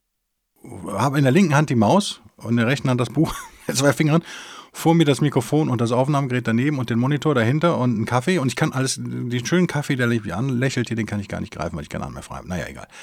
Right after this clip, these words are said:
Ähm, immer ist die Antwort tatsächlich.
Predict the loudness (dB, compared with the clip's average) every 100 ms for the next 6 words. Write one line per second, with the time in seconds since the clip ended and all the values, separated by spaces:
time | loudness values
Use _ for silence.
0 | -20 -20 -20 -20 _ _ -2 0 0 -4
1 | _ _ _ _ _ _ 4 6 6 4
2 | -6 _ _ -8 -4 -4 -4 -6 -8 -6
3 | -10 -12 -14 -16 -18